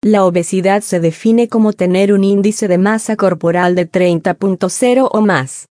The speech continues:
Un estudio de Wayetube reveló que las cinco ciudades más obesas en Estados Unidos son McAllen, Texas, Jackson, Mississippi,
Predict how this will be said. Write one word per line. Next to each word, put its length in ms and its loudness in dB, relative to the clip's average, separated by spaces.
Un 180 4
estudio 460 -2
de 120 0
Wayetube 600 0
reveló 460 2
que 160 -2
las 180 0
cinco 420 -2
ciudades 580 0
más 260 -2
obesas 480 -2
en 100 0
Estados 540 -2
Unidos 420 2
son 280 0
McAllen, 720 0
Texas, 600 -2
Jackson, 600 -2
Mississippi, 840 -2